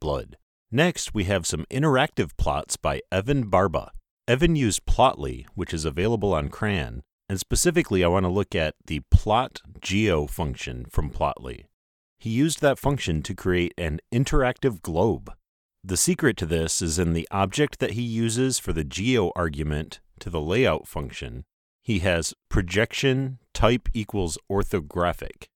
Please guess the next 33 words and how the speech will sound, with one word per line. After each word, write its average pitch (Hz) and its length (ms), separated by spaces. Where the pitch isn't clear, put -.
and 85 240
orthographic 104 720
basically 92 540
means 82 400
that 73 300
it 80 180
is 76 520
laid 90 280
out 85 220
onto 76 260
the 71 140
sphere 78 400
of 69 160
the 69 80
globe. 71 420
I'm 104 120
also 135 360
including 117 480
a 110 60
link 95 300
in 113 80
the 95 80
show 92 200
notes 113 340
to 98 120
the 80 80
maps 76 460
chapter 135 580
in 87 220
Carson 104 420
Sievert's 95 560
online 95 460
book, 85 400